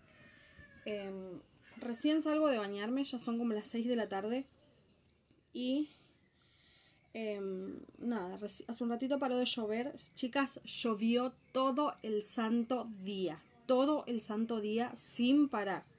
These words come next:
Recién paró. Así que bueno, nada, me metí a bañar. Em, obviamente hoy más temprano me estuve dando baños en mi cuerpo, pero bueno, nada. Ahora recién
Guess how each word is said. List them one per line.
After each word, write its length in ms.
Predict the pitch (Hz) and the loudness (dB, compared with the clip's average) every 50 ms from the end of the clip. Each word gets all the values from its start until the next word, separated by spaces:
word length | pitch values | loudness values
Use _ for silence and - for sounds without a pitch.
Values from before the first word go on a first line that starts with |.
| - - - - | -20 -20 -20 -18
Recién 540 | - - 214 214 208 - - 262 262 285 285 | -14 -8 -6 -6 -6 -4 0 2 4 4 4
paró. 400 | 277 269 240 220 214 220 320 403 - _ _ - _ _ _ - - - | 4 4 4 4 2 2 0 -2 -8 _ _ -20 _ _ _ -20 -12 -8
Así 240 | 233 226 226 - 226 | -8 -8 -8 -8 -8
que 80 | - | -6
bueno, 200 | 226 214 208 208 | -6 -6 -4 -6
nada, 200 | 208 208 - - - - - - | -8 -8 -10 -12 -16 -20 -16 -10
me 180 | - 214 214 214 | -6 -4 -4 -2
metí 280 | 208 214 208 208 247 269 | -2 -2 -4 0 0 2
a 80 | 277 | 2
bañar. 400 | 262 233 220 220 220 233 262 285 349 - - - - - - - - - _ _ _ _ _ _ _ _ _ _ _ _ _ _ _ _ _ _ _ - | 2 2 0 0 0 0 0 -2 -4 -8 -18 -20 -20 -20 -20 -20 -20 -20 _ _ _ _ _ _ _ _ _ _ _ _ _ _ _ _ _ _ _ -8
Em, 380 | 226 226 208 196 196 196 202 - - _ - | -6 -6 -4 -4 -6 -8 -8 -10 -14 _ -6
obviamente 560 | 220 247 269 262 262 247 240 254 247 269 254 | 0 2 4 4 4 4 2 0 0 0 0
hoy 100 | 247 247 | 0 0
más 140 | 240 226 233 | -2 -4 -4
temprano 420 | 240 220 202 202 208 214 233 233 | -4 -6 -4 -4 -4 -4 -4 -4
me 80 | 226 190 | -4 -6
estuve 300 | 190 - 220 214 208 202 | -6 -8 -6 -6 -4 -4
dando 500 | 202 208 208 208 202 190 180 - - - - - - | -2 -2 -2 -2 -2 -4 -6 -8 -10 -16 -18 -16 -10
baños 500 | 202 196 196 208 214 208 202 208 - - | -6 -6 -2 -2 -2 -2 -2 -6 -8 -8
en 120 | 190 185 185 | -6 -6 -6
mi 100 | 185 - | -6 -6
cuerpo, 440 | - 185 190 202 220 214 247 254 247 - | -4 -4 -2 -2 -2 -2 -2 -4 -2 -4
pero 160 | 214 - - | -6 -8 -8
bueno, 140 | - - - - | -12 -14 -12 -10
nada. 200 | 202 185 175 - - _ _ _ - - - - - _ _ _ - | -10 -10 -10 -12 -16 _ _ _ -20 -20 -20 -20 -20 _ _ _ -10
Ahora 300 | 208 202 202 208 208 202 | -6 -4 -2 -2 -2 -2
recién 440 | 196 196 190 - 220 202 208 202 | -4 -6 -6 -4 -4 -4 -4 -4